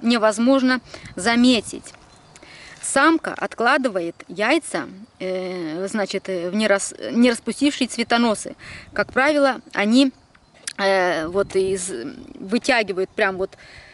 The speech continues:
всю, всю вкусняшку, то есть они объедают, эм, вот эти цветоносы. Вы, может быть, э, замечали, как они вот вянут. Вот здесь вот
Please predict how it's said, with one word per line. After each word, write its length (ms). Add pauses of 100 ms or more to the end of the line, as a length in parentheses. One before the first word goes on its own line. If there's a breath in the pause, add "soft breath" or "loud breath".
(540 loud breath)
всю, 420
всю 460
вкусняшку, 600
то 100
есть 180
они 220
объедают, 760 (800 loud breath)
эм, 540 (1900)
вот 160
эти 140
цветоносы. 720
Вы, 160
может 260
быть, 200
э, 300
замечали, 520
как 200
они 160
вот 160
вянут. 460 (360 loud breath)
Вот 160
здесь 240
вот 100